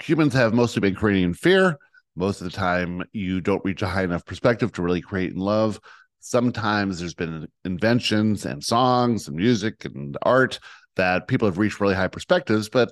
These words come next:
that only happens in those things that they are really passionate about. In this episode, Josh was talking about when you get to this place of understanding who you truly are and going with the flow of life,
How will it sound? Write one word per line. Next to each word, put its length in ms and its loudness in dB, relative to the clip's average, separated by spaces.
that 180 4
only 220 0
happens 560 -4
in 260 -6
those 220 -6
things 240 -8
that 160 -10
they 320 -4
are 120 -4
really 180 -6
passionate 440 -4
about. 320 -4
In 80 0
this 140 2
episode, 300 2
Josh 220 2
was 100 -4
talking 240 0
about 280 0
when 200 2
you 120 4
get 220 -2
to 100 -16
this 160 -8
place 360 -6
of 120 -10
understanding 460 -4
who 100 -12
you 120 -10
truly 320 -2
are 240 6
and 140 -2
going 220 0
with 100 -4
the 60 -20
flow 200 2
of 120 -2
life, 300 4